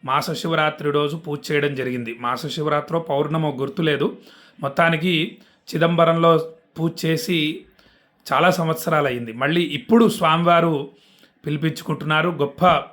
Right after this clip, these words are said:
పూజా కార్యక్రమం చేయడం జరుగుతోంది. కావున భక్తులు ఏ పూజ వదులుకోకండి. మాస శివరాత్రి రోజు కానీ, పౌర్ణమి రోజు కానీ, ఏ పూజ కూడా మీ గోత్రనామాలతో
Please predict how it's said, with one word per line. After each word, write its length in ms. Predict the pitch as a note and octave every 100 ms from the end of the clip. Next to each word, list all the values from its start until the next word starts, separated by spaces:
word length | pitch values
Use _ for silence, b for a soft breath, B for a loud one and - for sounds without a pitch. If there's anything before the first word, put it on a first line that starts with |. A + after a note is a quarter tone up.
| b b b b _ D3
పూజా 280 | D#3+ E3
కార్యక్రమం 720 | D#3 D#3 D3+ - D#3 G3 B3 - - _ _ -
చేయడం 260 | C#3+ D3+ C#3+
జరుగుతోంది. 560 | C#3+ D3+ E3+ E3+ G3
కావున 360 | G3 D3 E3 E3+
భక్తులు 720 | B2 D3+ - G3 G3+ A3 A3+ b b b b _ _ _ _ D3
ఏ 240 | D#3 G3+
పూజ 320 | A3 A#3 A3
వదులుకోకండి. 920 | A#3 A3 F#3+ G#3 G3 F#3 E3+ D3 A#2+ A2+
మాస 320 | B2 C#3+ -
శివరాత్రి 580 | D3+ D3 E3+ - E3+ E3+
రోజు 260 | F3 E3
కానీ, 280 | E3+ F#3 A3+
పౌర్ణమి 520 | A#3+ F3+ G3 G3 F#3+
రోజు 220 | F3 D#3+ D#3
కానీ, 340 | C#3+ C3+ B2
ఏ 140 | C#3+ E3
పూజ 280 | F3 F3
కూడా 340 | F3+ F3 F3 F#3+
మీ 140 | F3+
గోత్రనామాలతో 1120 | D#3 D#3+ E3 E3+ E3+ E3 D#3+ D#3+ F#3+ A3 A3